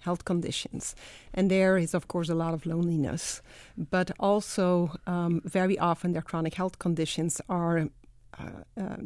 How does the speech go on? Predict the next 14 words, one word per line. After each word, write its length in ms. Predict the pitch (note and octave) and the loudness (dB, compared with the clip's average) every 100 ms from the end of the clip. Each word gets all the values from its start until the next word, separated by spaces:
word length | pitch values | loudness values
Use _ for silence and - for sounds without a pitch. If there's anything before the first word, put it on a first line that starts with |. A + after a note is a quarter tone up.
| E3+ | -2
detrimental 600 | F#3+ - E3+ E3+ - D#3+ | -2 0 0 0 -2 -4
to 100 | E3+ | -4
their 120 | E3 | -4
social 420 | - E3+ - F3+ | -2 -2 -2 -4
world, 320 | F3 - - | -4 -4 -4
their 120 | - | -4
social 360 | - F3 E3 E3+ | -4 -4 -4 -4
relationships. 720 | E3+ E3 D#3+ - E3+ - E3 | -4 -2 -2 -2 -4 -6 -8
So 80 | - | -8
social 400 | D#3 F#3+ F3+ F3 | -6 -4 -4 -4
relationships 600 | E3 D#3+ E3 - E3 E3 | -4 -2 -2 -2 -4 -6
begin 320 | - E3 F3+ | -4 0 0
to 120 | F3 F3 | 0 -4
crumble. 600 | - E3+ E3+ - D#3+ | -2 0 2 0 -4